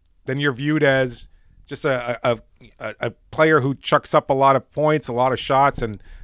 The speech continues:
doesn't necessarily contribute to winning the way that you would, uh, a fan base would want you to. And so that's, that's not gonna work either.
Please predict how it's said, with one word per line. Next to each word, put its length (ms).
doesn't 200
necessarily 760
contribute 580
to 120
winning 440
the 80
way 200
that 180
you 100
would, 280
uh, 160
a 80
fan 320
base 240
would 100
want 300
you 40
to. 240
And 80
so 200
that's, 260
that's 260
not 120
gonna 120
work 220
either. 300